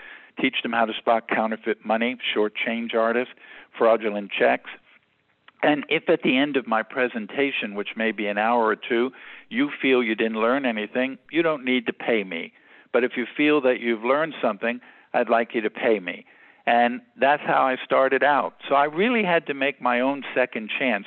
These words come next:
Nobody really gave me a second chance. I had to make my own second chance. But I learned that hiding what you did was not the right idea. That didn't work. And it would have been much better had I just simply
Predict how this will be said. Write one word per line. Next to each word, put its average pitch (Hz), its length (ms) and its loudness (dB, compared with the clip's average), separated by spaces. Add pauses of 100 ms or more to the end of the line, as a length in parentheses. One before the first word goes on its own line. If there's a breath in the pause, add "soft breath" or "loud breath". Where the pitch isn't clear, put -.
Nobody 135 360 0
really 110 360 0
gave 143 400 0
me 123 160 -2
a 110 120 -2
second 110 360 -4
chance. 113 280 -2 (480 loud breath)
I 135 100 4
had 147 180 2
to 135 60 0
make 123 300 0
my 110 160 0
own 101 240 -6
second 101 320 -4
chance. 95 320 -6 (100)
But 117 140 2
I 120 140 4
learned 143 440 0
that 117 320 2 (460 loud breath)
hiding 170 420 2
what 127 140 4
you 117 160 2
did 117 340 2 (300)
was 110 180 2
not 123 300 2
the 117 80 2
right 110 280 4
idea. 104 460 2
That 98 260 0
didn't 117 360 -2
work. 101 480 2
And 110 100 -8
it 104 60 -2
would 113 160 0
have 107 80 -6
been 110 200 -4
much 135 260 -2 (140)
better 113 280 4
had 107 180 0
I 101 120 2
just 107 220 -8 (120)
simply 117 360 -4